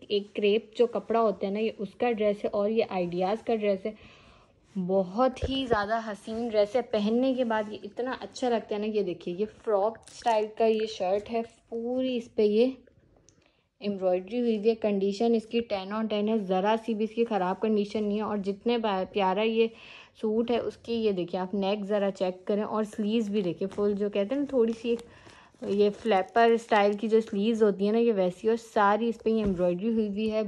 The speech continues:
बहुत प्यारा ये dress है। मैंने अपनी convocation में, सिर्फ अपनी convocation में ही पहना था, लेकिन मुझे हर किसी ने रुक रुक के तारीफ़ की थी। पहनने में बहुत अच्छा लगता है। अगर कोई चाहेगा तो मैं उसे इसकी model picture भी भेज दूँगी। अच्छा, अब इसका जो size है ना, ये है medium और ये ideas का formal वाला था।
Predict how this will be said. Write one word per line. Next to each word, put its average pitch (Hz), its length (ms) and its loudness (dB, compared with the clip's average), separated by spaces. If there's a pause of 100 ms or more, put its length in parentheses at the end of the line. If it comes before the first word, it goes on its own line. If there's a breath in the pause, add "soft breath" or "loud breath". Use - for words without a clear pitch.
बहुत 185 400 0
प्यारा 214 280 0
ये 220 180 -2
dress 196 340 -2
है। 220 100 -6
मैंने 196 320 -2
अपनी 220 220 -2
convocation 208 600 -2
में, 220 360 -2
सिर्फ 254 360 -2
अपनी 226 240 -4
convocation 202 560 -2
में 233 120 2
ही 233 100 2
पहना 196 260 -4
था, 208 100 -4
लेकिन 214 180 -4
मुझे 214 220 -4 (140)
हर 208 300 -2
किसी 220 360 -4
ने 226 140 0
रुक 208 220 -4
रुक 208 160 -4
के 220 120 -2
तारीफ़ 196 400 -4
की 226 180 -4
थी। 226 180 -6 (500 loud breath)
पहनने 233 340 4
में 269 140 2
बहुत 240 220 2
अच्छा 233 200 -2
लगता 226 260 0
है। 226 60 4
अगर 226 200 2
कोई 226 180 4
चाहेगा 214 400 0
तो 220 100 -4
मैं 220 100 0
उसे 208 160 -8
इसकी 208 200 -2
model 190 340 2
picture 233 320 0
भी 240 120 0
भेज 214 240 2
दूँगी। 214 320 0
अच्छा, 190 260 -6
अब 185 140 -6
इसका 202 300 -2
जो 247 140 0
size 214 380 -2
है 220 80 0
ना, 214 60 -2
ये 220 160 0
है 214 160 -2
medium 196 540 0
और 208 140 0
ये 208 140 0
ideas 190 420 0
का 226 120 0
formal 202 440 0
वाला 208 300 0
था। 208 180 -6